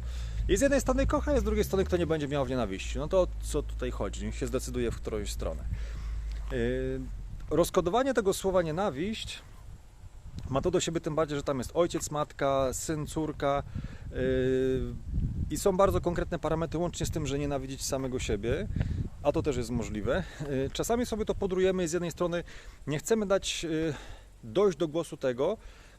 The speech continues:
no bo nie wypada, to trzeba jakby wyszlifować, to nie może być kantów, żadnej drzazgi, nie może nic wystawać, nie może być żadnego pęknięcia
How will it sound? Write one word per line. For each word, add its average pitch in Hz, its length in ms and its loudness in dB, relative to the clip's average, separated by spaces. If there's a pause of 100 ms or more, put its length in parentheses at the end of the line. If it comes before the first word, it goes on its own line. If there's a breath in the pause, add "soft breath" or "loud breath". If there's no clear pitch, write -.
no - 80 -2
bo 131 120 -4
nie 143 140 -4
wypada, 143 360 -4
to 107 80 -8
trzeba 117 240 -6
jakby 120 220 -2
wyszlifować, 123 600 -6
to 113 100 -6
nie 117 120 -4
może 123 200 -4
być 120 180 -8
kantów, 139 300 -2
żadnej 120 220 -2
drzazgi, 117 380 -2
nie 110 100 -4
może 117 220 -6
nic 123 120 -8
wystawać, 113 460 -6
nie 127 120 -4
może 127 360 -6
być 117 120 -10
żadnego 135 360 -4
pęknięcia 123 760 -6